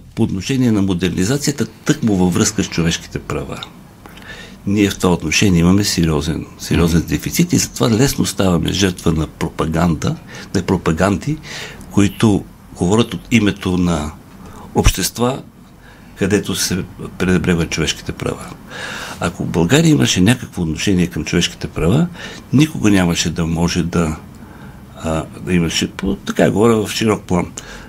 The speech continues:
Speaker 1: а, в широки слоеве на обществото, нямаше как да с-, да попаднат под влияние на Путиновата пропаганда, където в момента човешките права са абсолютно нарушени, като в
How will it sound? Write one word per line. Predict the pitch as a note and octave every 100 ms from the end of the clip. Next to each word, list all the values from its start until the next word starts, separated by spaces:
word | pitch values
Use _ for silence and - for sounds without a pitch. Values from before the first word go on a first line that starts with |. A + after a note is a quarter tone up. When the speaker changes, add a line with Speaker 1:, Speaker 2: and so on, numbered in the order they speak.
| - -
Speaker 1:
а, | E2+ - - -
в | F2+ E2 - - D#2
широки | - F2+ -
слоеве | - F#2+ F2
на | E2
обществото, | - - - C3 - G3 - - - - - E3+
нямаше | A#2+ A#2 -
как | B2+ A#2
да | F#2
с-, | - -
да | -
попаднат | E2 E2+ A#2 F#2+ F2
под | G2 F2+
влияние | F2 E2+ F2
на | A2 F#2+
Путиновата | F#2+ - F2 C#2+ D2+
пропаганда, | - - C2+ D#2+ A#2
където | C3+ F#2 F#2 F#2+
в | F2 -
момента | D#2+ D2+ A2 A2 - B2+ C3+ - - - - - - - - - - -
човешките | - A2 - -
права | F2 F#2+ G#2+
са | G#2+ A#2 A2 -
абсолютно | - - - F2 - G#2
нарушени, | F#2+ F2 F2 G#2 E2+ A#2+ - - - -
като | - - G2+
в | G2